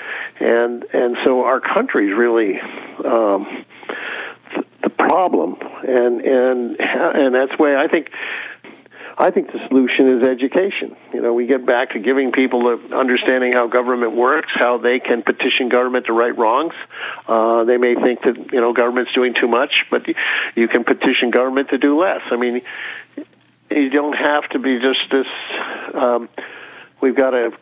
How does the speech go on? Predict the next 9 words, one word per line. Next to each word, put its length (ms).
burn 320
it 100
down 360
to 220
bomb 260
it 140
to 200
save 220
it. 120